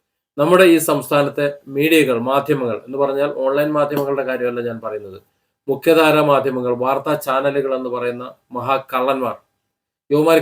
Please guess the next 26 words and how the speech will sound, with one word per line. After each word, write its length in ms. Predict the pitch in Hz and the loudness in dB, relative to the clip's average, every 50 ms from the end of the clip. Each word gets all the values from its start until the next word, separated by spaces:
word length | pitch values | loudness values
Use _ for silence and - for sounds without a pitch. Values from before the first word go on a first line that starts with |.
| 135 151 | 4 2
കള്ളത്തരമാണ് 540 | 147 143 151 151 151 170 160 156 147 143 127 127 | 2 4 4 2 2 4 4 4 4 2 2 0
പറയുന്നത്. 340 | 117 110 104 101 98 101 - _ _ - 143 | -2 -4 -6 -8 -16 -18 -20 _ _ -2 0
ഇവിടെ 160 | 151 160 170 156 151 | 4 4 4 4 4
ന്യൂസ് 280 | 160 180 175 - - 160 151 | 2 2 2 0 -2 -2 0
മേക്കിംഗ് 460 | 151 156 160 156 - 185 165 156 143 127 | 2 2 0 0 0 -2 0 2 2 0
ആണ്, 80 | 117 117 123 | 0 0 0
ന്യൂസ് 220 | 135 143 143 - - 156 | -2 -2 -2 -2 -2 -2
മേക്കേഴ്സ് 420 | 147 147 147 - 175 180 170 170 165 151 | -2 -2 0 2 2 2 2 2 -2 0
അവാർഡാണ് 360 | 147 151 147 147 151 143 143 147 | 0 0 0 0 0 0 0 0
അവർ 80 | 139 139 135 | 0 0 0
കൊടുക്കുന്നത് 400 | 135 127 117 131 143 139 135 120 120 | 0 -2 -2 -4 -4 -4 -2 -4 -4
തന്നെ. 180 | 113 113 104 98 - _ _ _ _ _ _ _ _ _ _ - | -6 -6 -10 -12 -16 _ _ _ _ _ _ _ _ _ _ -2
ഈ 60 | 135 135 | 0 0
അടുത്ത 160 | 135 127 160 147 143 | 0 2 2 2 4
കാലത്ത് 300 | 151 147 143 143 156 151 151 147 - - - | 4 2 2 2 2 0 0 0 -6 -4 -2
ഒരു, 140 | 151 151 151 151 147 - - _ _ _ _ _ _ _ - | 2 4 4 2 2 -2 -12 _ _ _ _ _ _ _ -2
ആ, 60 | 143 139 143 | -2 -2 0
പ്രമുഖ 220 | 151 151 156 156 143 160 147 | 0 0 0 0 0 2 2
പത്രം 280 | 143 143 143 147 143 143 139 | 2 0 2 -2 0 0 0
ന്യൂസ് 200 | 151 143 - - 147 | -2 -2 -2 -2 0
മേക്കേഴ്സ് 440 | 147 147 147 - 175 170 156 151 156 143 | 0 0 0 2 2 2 2 2 0 2
അവാർഡ് 220 | 139 143 131 131 127 | 2 2 2 2 -2
കൊടുത്തിരുന്നു. 400 | 117 113 - 107 101 98 98 - _ - | -4 -4 -8 -12 -12 -12 -14 -16 _ -12
അതായത് 240 | 131 135 135 - 160 151 | -12 -10 -6 -4 -4 -2
ന്യൂസ് 200 | 139 139 139 - 160 147 | -2 -2 -2 -4 -6 -6
ഉണ്ടാക്കുന്നതിനുള്ള 800 | 139 143 151 147 147 - 156 151 147 147 143 139 131 131 127 | -2 0 0 0 0 -2 -6 -4 -4 -4 -2 -2 -4 -4 -4